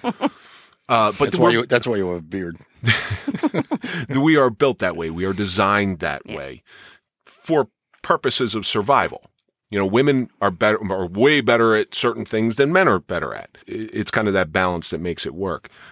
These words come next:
Speaker 2: So putting somebody who was born genetically, physically stronger in a sport, that's the problem that I have.
Speaker 3: Yeah.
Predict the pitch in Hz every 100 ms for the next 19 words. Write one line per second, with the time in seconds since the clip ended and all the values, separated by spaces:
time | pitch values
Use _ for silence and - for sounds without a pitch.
0 | - - 107 - 139 123 139 120 113 104
1 | 101 90 92 110 101 98 98 98 - 95
2 | 87 - 104 92 92 80 - - 113 113
3 | 101 87 - 95 92 82 - - - 127
4 | 104 82 - _ _ 101 143 - - 180
5 | 139 127 117 104 95 82 - - -